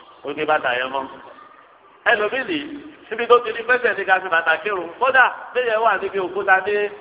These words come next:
ìtẹ́ tá a ti máa ń kírun sókun la. Ẹlòmíì ó tún bọ́ bàtà ni o. A mọ̀ pé súnà ní ká bọ́ bàtà kó tó di pa àwọn ọdún mọ́kúlára, ṣùgbọ́n bí láti fẹ́ kírun sókù là yẹn, ẹlòmíà tún bọ́ bàtà. Súnà yìí, ó ti jọ nǹkan títí ń kú ní àwùjọ wa. Wọ́n yóò dàlá,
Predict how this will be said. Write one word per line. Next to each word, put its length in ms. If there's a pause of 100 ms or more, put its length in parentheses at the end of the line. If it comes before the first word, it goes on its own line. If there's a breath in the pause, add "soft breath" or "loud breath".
(380)
ìtẹ́ 280
tá 80
a 60
ti 100
máa 120
ń 60
kírun 240
sókun 240
la. 100 (920)
Ẹlòmíì 340
ó 100
tún 140
bọ́ 140
bàtà 340
ni 80
o. 80 (1000)
A 100
mọ̀ 120
pé 140
súnà 300
ní 100
ká 140
bọ́ 120
bàtà 240
kó 120
tó 160
di 100
pa 120
àwọn 160
ọdún 200
mọ́kúlára, 480
ṣùgbọ́n 260
bí 80
láti 220
fẹ́ 160
kírun 300
sókù 280
là 180
yẹn, 120 (400)
ẹlòmíà 360
tún 140
bọ́ 120
bàtà. 260 (640)
Súnà 300
yìí, 140 (380)
ó 100
ti 200
jọ 120
nǹkan 220
títí 220
ń 60
kú 120
ní 100
àwùjọ 420
wa. 100 (600)
Wọ́n 160
yóò 180
dàlá, 260